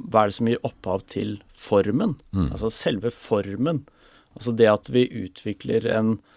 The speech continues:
Speaker 1: vi har, vi har to lunger på hver side, det er en symmetri her. Altså det er en, det er en åpenbar, eh, blåtegning, kan du si da.
Speaker 2: Mm.
Speaker 1: Så en zygote,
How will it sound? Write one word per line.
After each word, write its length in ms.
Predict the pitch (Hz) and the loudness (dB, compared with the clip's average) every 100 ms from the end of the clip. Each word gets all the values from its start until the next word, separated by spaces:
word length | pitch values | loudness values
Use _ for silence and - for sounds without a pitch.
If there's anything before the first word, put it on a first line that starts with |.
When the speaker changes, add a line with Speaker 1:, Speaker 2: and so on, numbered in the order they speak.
| - - | -20 -18
Speaker 1:
vi 200 | 135 117 | -6 -2
har, 280 | 104 104 110 | 4 4 4
vi 140 | - 113 | 0 -2
har 80 | |
to 240 | 110 - 127 | -2 0 2
lunger 280 | 120 113 107 | 4 2 0
på 160 | 120 | 2
hver 160 | 117 113 | 2 2
side, 300 | - 104 110 | 0 -2 -2
det 120 | 113 | 2
er 160 | 101 101 | 2 2
en 120 | 113 | 0
symmetri 640 | - 110 113 - 101 95 95 | -2 -2 -2 -4 -4 -4 -2
her. 260 | 113 131 131 _ _ _ - | -2 -2 -4 _ _ _ -12
Altså 180 | 104 120 | -2 6
det 80 | |
er 120 | 120 123 | 6 6
en, 100 | - | 2
det 80 | 120 | 2
er 140 | 120 | 4
en 80 | 139 - | 2 4
åpenbar, 760 | 135 113 - 90 92 113 123 107 _ _ _ _ - | 4 4 0 -2 4 6 4 0 _ _ _ _ -6
eh, 400 | 117 113 113 110 | -4 -2 -4 -8
blåtegning, 1000 | 113 113 107 131 120 - 101 95 110 139 120 | -10 -12 2 6 6 6 0 2 4 4 2
kan 160 | - | -2
du 60 | 135 | -2
si 160 | 131 156 | 0 -2
da. 100 | - | 0
Speaker 2:
Mm. 240 | 107 78 50 - | 0 0 -2 -12
Speaker 1:
Så 240 | - 120 117 107 _ _ _ _ _ | 4 6 6 0 _ _ _ _ _
en 200 | - 120 120 - _ | 4 6 6 4 _
zygote, 760 | - - 147 147 139 - - | -6 0 4 6 4 2 0